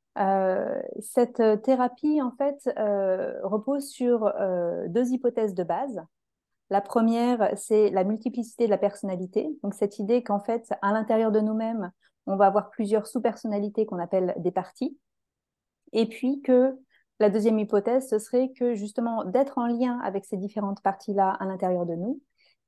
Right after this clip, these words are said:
euh, c'est ce qui permet de créer cet espace à l'intérieur, euh, cet espace de, de guérison quelque part. Voilà.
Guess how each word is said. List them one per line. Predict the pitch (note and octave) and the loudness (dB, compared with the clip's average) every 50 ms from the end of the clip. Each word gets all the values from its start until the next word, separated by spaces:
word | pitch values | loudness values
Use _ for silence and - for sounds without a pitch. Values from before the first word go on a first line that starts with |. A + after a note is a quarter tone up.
| _ G3 | _ -2
euh, | F#3 F3+ - - | -2 -2 -2 -2
c'est | - - C4 | -2 0 0
ce | C4 C4 | 0 0
qui | - C4+ - | 0 2 4
permet | B3 A3 G#3+ A3+ B3 B3+ | 4 4 4 4 2 2
de | A3 A3 | 2 2
créer | G#3+ - - B3+ C4 | 0 0 0 0 0
cet | C4 - A3+ A3+ - | 0 -4 -6 -2 -2
espace | A3 A3 - - A3+ A#3 B3+ B3+ - - - - - - | -2 -4 -4 -4 -4 -4 -4 -4 -8 -12 -10 -10 -6 -4
à | G#3 G#3 | -2 -2
l'intérieur, | G#3 G3+ G3+ A3 G3+ G3+ G#3 G#3+ G#3+ A3+ B3+ C4+ B3 G#3 F3+ F#3 F#3 _ _ _ _ _ _ - G3 | -2 -2 0 0 0 2 2 2 2 2 2 0 -2 -2 -4 -4 -6 _ _ _ _ _ _ -2 -2
euh, | F#3 | 0
cet | F3+ - G3+ F#3+ | 0 0 0 0
espace | G#3 F#3+ - - A#3 A#3 | -2 -2 0 0 0 2
de, | G#3+ G#3 G3+ G3 F#3 | 2 4 4 4 4
de | F#3 F3+ F#3 | 2 0 0
guérison | F3 G#3+ G#3 A#3 A#3 G3+ F#3+ F#3+ F#3 | 0 0 0 0 -2 -4 -4 -8 -10
quelque | - F#3 F#3 - F3+ | -10 -12 -10 -8 -8
part. | - - F3 - - _ _ _ _ _ _ _ _ _ _ _ _ _ _ _ _ _ _ _ _ _ _ _ _ _ _ _ _ _ _ _ _ - | -6 -8 -8 -10 -12 _ _ _ _ _ _ _ _ _ _ _ _ _ _ _ _ _ _ _ _ _ _ _ _ _ _ _ _ _ _ _ _ -2
Voilà. | F#3+ F#3 F3 E3 - | 0 0 0 -2 -4